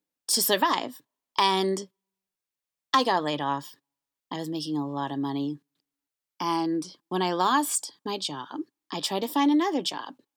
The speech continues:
It's a corporate executive at a marketing and publishing company. And I applied to, to two hundred and eighty jobs, two eight zero in the market, in my Dallas market.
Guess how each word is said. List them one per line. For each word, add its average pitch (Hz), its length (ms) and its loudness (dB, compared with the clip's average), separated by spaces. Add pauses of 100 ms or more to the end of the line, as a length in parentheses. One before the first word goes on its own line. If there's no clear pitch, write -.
It's - 160 -18
a 151 40 -14
corporate 202 360 -6
executive 156 680 -6
at 156 80 -10
a 156 60 -6
marketing 151 440 -6
and 254 80 -6
publishing - 480 -12
company. 151 500 -12 (240)
And 196 520 2 (460)
I 220 100 2
applied 269 640 2
to, 226 360 2 (400)
to 247 120 0
two 294 300 4
hundred 254 440 -2
and 165 180 -4
eighty - 280 -4
jobs, - 600 -4 (440)
two 294 220 0 (140)
eight 240 180 -6 (100)
zero 190 480 -6
in - 100 -6
the 214 60 -8
market, 196 520 -10 (320)
in 208 100 -2
my 202 240 2 (140)
Dallas 165 480 -2
market. 151 400 -8